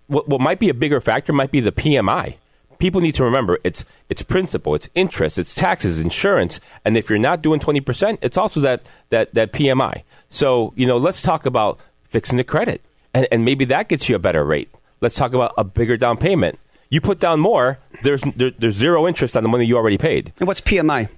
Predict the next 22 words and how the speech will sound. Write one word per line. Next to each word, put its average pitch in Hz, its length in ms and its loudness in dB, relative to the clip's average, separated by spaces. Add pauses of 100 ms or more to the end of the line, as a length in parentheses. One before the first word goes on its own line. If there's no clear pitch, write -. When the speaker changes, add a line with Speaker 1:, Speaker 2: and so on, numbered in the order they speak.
(140)
Speaker 1:
Oh, 120 420 2
it, 120 120 -2
so 147 100 0
that's, 175 380 -2 (640)
<sighs> - 340 -6
let 147 100 0
me 196 60 2
describe 160 340 -2
what 127 100 2
it 107 120 4
is 147 260 2
before 123 280 0
I 117 40 0
tell 123 180 -2
you 110 100 2
exactly 98 600 0
the, 92 200 -2
the 95 120 -2
technical 98 460 -4 (480)
phrase 107 240 0
for 80 200 0
it. - 100 -6